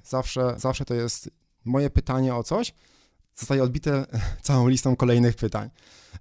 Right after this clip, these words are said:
I teraz tak, ma-, wiedząc, że działam, to są jasne, to są ciemne strony, że działam w ten, w ten sposób, mogę sobie pomyśleć, Okej, jeżeli więcej wykorzystuję tych ciemnych stron,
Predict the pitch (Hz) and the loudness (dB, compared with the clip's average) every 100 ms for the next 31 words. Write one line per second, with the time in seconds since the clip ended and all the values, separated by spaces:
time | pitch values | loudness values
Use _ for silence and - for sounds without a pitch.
0 | _ 151 180 175 120 - 123 143 143 175 | _ -4 -2 -2 -4 -6 -4 -2 -2 0
1 | 185 147 151 147 - 117 135 139 139 131 | -2 0 -2 -4 -10 0 2 4 4 0
2 | - _ - - - - 135 127 117 117 | -4 _ -14 -12 -12 -4 0 4 4 2
3 | - 131 117 107 117 110 - 107 131 113 | 0 -6 -4 -2 -2 -2 -2 -2 -2 -2
4 | 110 127 123 - 123 117 - - 113 - | 0 2 2 0 -2 -2 -8 -14 -8 -2
5 | 120 - 110 170 107 - - - 151 143 | -2 0 0 0 -2 -8 -16 -12 -6 -6
6 | 131 135 131 120 - - 107 - _ _ | -4 -4 -4 -4 -8 -6 -6 -8 _ _
7 | _ _ 123 139 156 - _ _ 107 143 | _ _ -6 -4 -4 -6 _ _ -4 -2
8 | 165 160 143 139 131 - 139 131 - 147 | -2 -4 -4 -6 -6 -8 -8 -8 -8 -2
9 | 135 117 - 113 123 | 0 0 -2 -4 -4